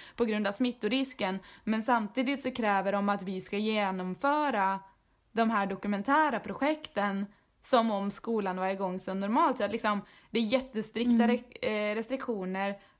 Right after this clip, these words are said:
Speaker 1: för hur vi får bete oss gentemot skolan. Men det finns
Speaker 2: Mm.
Speaker 1: snarare tvärtom i hur vi ska sköta våra produkter. Och det tycker jag är så jävla, eh, dubbelmoralistiskt. För att om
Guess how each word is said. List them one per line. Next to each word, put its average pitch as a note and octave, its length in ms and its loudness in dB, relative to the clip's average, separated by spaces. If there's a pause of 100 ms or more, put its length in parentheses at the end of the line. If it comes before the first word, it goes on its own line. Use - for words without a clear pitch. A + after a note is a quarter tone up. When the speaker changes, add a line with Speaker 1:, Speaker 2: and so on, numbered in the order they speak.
Speaker 1:
för A#3 80 -2
hur G#3 160 2
vi G3 260 -4
får G3 120 -6
bete G3 300 -4
oss F#3+ 80 -4
gentemot F3+ 420 -6
skolan. A#3+ 720 0
Men G#3 220 0
det G3 60 -6
finns G3+ 380 -6 (400)
Speaker 2:
Mm. G#3 460 0 (100)
Speaker 1:
snarare G#3+ 440 2
tvärtom A#3+ 1040 0
i A#3 120 0
hur G#3 220 0
vi F#3 120 -2
ska F#3+ 360 -2
sköta F#3+ 680 -2 (920)
våra G3 440 0
produkter. A#3 840 0
Och A3+ 60 -2
det C#4 180 2
tycker D4 280 -2
jag G#3+ 140 4
är G#3 60 -2
så G#3+ 80 -6
jävla, A3 840 0 (120)
eh, G#2 320 -4 (800)
dubbelmoralistiskt. G#3 1040 -4 (200)
För - 140 2
att B3+ 100 2
om - 120 -16